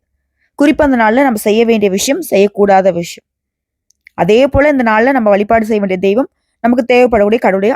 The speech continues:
அனுகிரகம் யாருங்கிறது தெளிவா பார்க்கலாம். பொது செவ்வாய்க்கிழமை, வாரத்திலேயே வாயுள்ள ஒரு கிழமைன்னு சொன்னா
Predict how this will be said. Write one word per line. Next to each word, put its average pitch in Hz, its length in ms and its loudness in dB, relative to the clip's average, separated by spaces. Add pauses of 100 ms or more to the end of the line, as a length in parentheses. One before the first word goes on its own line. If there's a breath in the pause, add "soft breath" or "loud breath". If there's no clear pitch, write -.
(140)
அனுகிரகம் 202 400 -4 (200)
யாருங்கிறது 180 440 -4 (100)
தெளிவா 165 280 -2
பார்க்கலாம். - 280 -6 (760)
பொது 294 140 4 (100)
செவ்வாய்க்கிழமை, 247 480 0 (960)
வாரத்திலேயே 214 580 0 (500)
வாயுள்ள 269 480 0 (100)
ஒரு 262 140 -4
கிழமைன்னு 226 380 -2
சொன்னா 202 160 -4